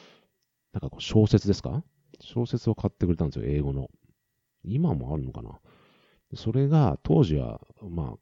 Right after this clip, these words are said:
カセットだったんですけど、あの、音声付きで、で、オーソン・ウェルズっていう、なんか渋い声のおじさんが、俳優さんだったかな？が、その、家出のドリッピーっていう小説を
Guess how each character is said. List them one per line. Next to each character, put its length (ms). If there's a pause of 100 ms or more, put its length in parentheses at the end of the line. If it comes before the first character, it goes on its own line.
カ 140
セ 120
ッ 20
ト 160
だ 40
っ 20
た 100
ん 40
で 40
す 60
け 60
ど、 220 (680)
あ 80
の、 140
音 240
声 280
付 240
き 20
で、 160 (1160)
で、 580 (160)
オ 160
ー 20
ソ 200
ン・ 120
ウ 40
ェ 80
ル 100
ズ 140
っ 20 (200)
て 100
い 180
う、 360
な 80
ん 20
か 80
渋 380
い 60
声 260
の 300 (840)
お 160
じ 100
さ 140
ん 100
が、 260 (560)
俳 160
優 180
さ 120
ん 40
だ 80
っ 20
た 100
か 80
な？ 160 (340)
が、 300 (540)
そ 120
の、 220 (220)
家 200
出 120
の 100
ド 100
リ 120
ッ 20
ピ 140
ー 20
っ 20
て 60
い 20
う 40
小 220
説 300
を 480